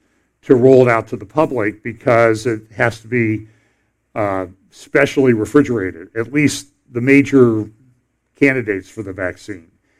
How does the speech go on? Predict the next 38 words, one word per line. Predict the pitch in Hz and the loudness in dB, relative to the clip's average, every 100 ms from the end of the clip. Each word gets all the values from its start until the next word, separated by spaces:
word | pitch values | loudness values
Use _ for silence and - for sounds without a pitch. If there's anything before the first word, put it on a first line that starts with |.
| _ _ _ | _ _ _
And | 120 117 | -8 -2
how | 135 156 | 0 0
do | |
you | 147 | -2
do | 120 143 139 | 2 4 6
that | 123 110 | 4 0
logistically? | 110 101 131 143 - 117 92 78 73 _ _ _ _ _ _ _ _ _ _ _ _ _ | -6 0 2 0 -4 -14 -14 -20 -20 _ _ _ _ _ _ _ _ _ _ _ _ _
Uh, | 98 92 - | -14 -12 -10
it's | 110 - | -12 -2
not | 139 135 | 0 0
an | 131 | -2
easy | 127 123 110 | -6 -8 -10
thing | 104 113 104 | -10 -12 -12
to | 98 | -10
do | 101 92 85 _ _ _ _ _ _ _ _ _ _ _ _ _ | -8 -8 -10 _ _ _ _ _ _ _ _ _ _ _ _ _
because | 113 131 123 | -2 0 0
the | 127 | 2
way | 131 135 | 2 2
the | |
vaccine, | 123 117 - 135 120 110 101 _ _ _ _ _ _ _ - | 2 -2 -2 -8 -10 -12 -16 _ _ _ _ _ _ _ -14
at | 110 | -6
least | 123 117 | -4 0
some | 143 | 0
of | 120 | 0
the | 110 | 0
early | 110 101 | 0 -2
candidates | - 139 127 113 104 101 - | -2 0 0 -2 -2 -4 -12
for | _ 113 107 98 | _ -4 -4 -4
it, | 101 | -8
are | 98 | -10
being | 110 107 104 | -8 -8 -4
made | 117 117 98 98 - | 2 4 2 -2 -12
require | 101 95 - 120 117 110 101 | -18 -12 -2 0 2 2 0
a | |
special | 98 110 101 | -6 -8 -8
kind | 117 117 104 | -10 -10 -10
of | 95 _ | -12 _
refrigeration | - 107 127 110 104 101 101 104 | -16 -10 -8 -8 -6 -6 -6 -12